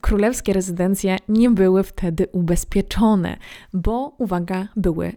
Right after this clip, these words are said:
zbyt wartościowe. Podobnie zresztą z przedmiotami, które należą do Royal Collection. Rozgorzała wówczas debata, kto za to zapłaci, no bo straty były niewyobrażalne. Technicznie rzecz biorąc,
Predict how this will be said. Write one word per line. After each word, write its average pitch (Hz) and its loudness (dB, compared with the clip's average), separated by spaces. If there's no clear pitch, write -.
zbyt 185 -2
wartościowe. 247 -2
Podobnie 185 0
zresztą 185 -4
z - -8
przedmiotami, 220 -2
które 180 -4
należą 180 -4
do 175 -2
Royal 170 -2
Collection. 170 -6
Rozgorzała 208 2
wówczas 196 -4
debata, 185 -2
kto 175 -2
za 170 -2
to 170 -6
zapłaci, 180 -2
no 190 0
bo 214 -4
straty - -4
były 196 -2
niewyobrażalne. 202 2
Technicznie 330 -2
rzecz 220 0
biorąc, 180 -4